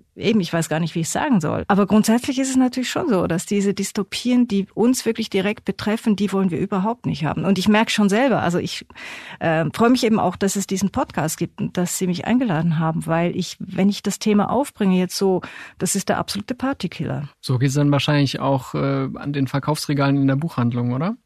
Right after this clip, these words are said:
Speaker 1: Ich weiß, es gab mal, ähm, einen Verleger, der hat gesagt, oh, K-, Klimawandel, das ist Kassengift. Also das <laughs> wollen wir nicht haben. Ich weiß es eben nicht. Also was mich sehr erstaunt hat,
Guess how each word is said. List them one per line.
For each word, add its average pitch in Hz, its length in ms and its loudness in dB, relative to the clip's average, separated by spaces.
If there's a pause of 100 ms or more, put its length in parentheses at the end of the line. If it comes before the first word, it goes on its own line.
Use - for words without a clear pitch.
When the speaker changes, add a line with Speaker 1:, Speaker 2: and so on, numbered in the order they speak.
Speaker 1:
Ich - 180 2
weiß, 294 220 4
es 240 140 0
gab 262 220 2
mal, 254 300 4
ähm, 208 420 4
einen 208 340 4
Verleger, 220 440 2
der 202 140 2
hat 208 100 -2
gesagt, 202 380 0
oh, 254 400 4
K-, - 260 -2
Klimawandel, 214 1000 2
das 202 160 -2
ist 208 120 -4
Kassengift. - 720 -6 (240)
Also 175 200 -4
das 175 280 2
<laughs> - 0 -
wollen 202 220 6
wir 214 60 4
nicht 175 240 2
haben. 165 260 2 (480)
Ich - 220 0
weiß 370 320 4
es 240 80 -6
eben 180 260 2
nicht. 170 260 -2
Also 196 220 -2
was 220 160 -2
mich 254 160 2
sehr 302 160 0
erstaunt 220 500 -2
hat, 214 280 -2